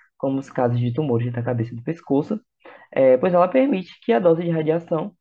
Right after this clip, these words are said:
seja entregue com maior precisão aos tecidos alvos. Apesar do melhor, do melhor controle da distribuição da dose, os benefícios clínicos dessa técnica ainda precisam ser totalmente estabelecidos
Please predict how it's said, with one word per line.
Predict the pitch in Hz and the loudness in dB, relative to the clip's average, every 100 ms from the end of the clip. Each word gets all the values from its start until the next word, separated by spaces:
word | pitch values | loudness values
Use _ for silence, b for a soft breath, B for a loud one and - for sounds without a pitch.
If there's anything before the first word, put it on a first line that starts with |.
| _ _ - | _ _ -8
seja | 185 226 | -4 -4
entregue | 220 156 175 | -2 -4 -4
com | 190 | -6
maior | 190 175 | -2 -2
precisão | 190 226 - 165 | -2 -6 -4 -4
aos | 165 | -4
tecidos | 190 175 190 240 | -8 -10 -12 -6
alvos. | 123 110 117 - _ _ b b _ _ | -2 -2 -6 -16 _ _ b b _ _
Apesar | - - 226 196 | -2 2 2 4
do | 220 | 2
melhor, | 233 190 156 156 | 2 2 2 -2
do | - 151 165 | -12 -4 0
melhor | 185 147 | 2 2
controle | 160 156 127 123 | 0 -4 -6 -6
da | 120 | -6
distribuição | 117 127 - 127 120 120 | -8 -10 -12 -6 -4 -2
da | 107 107 | -2 0
dose, | 110 139 156 135 _ _ _ _ | 2 2 2 -4 _ _ _ _
os | - 196 | -4 -2
benefícios | 196 208 208 190 208 | 0 0 -2 -8 -12
clínicos | - 160 147 147 | -4 -4 -4 -2
dessa | 135 143 | -2 -2
técnica | 139 127 120 147 147 - | 0 2 2 -4 -8 -4
ainda | 185 190 | -2 -2
precisam | 196 208 180 165 170 | -2 -4 -2 -4 -2
ser | 170 | -4
totalmente | 160 185 240 180 160 151 | -2 -2 -2 -4 -6 -12
estabelecidos | 147 147 131 147 - 143 165 | -6 -2 0 -2 -4 -6 -6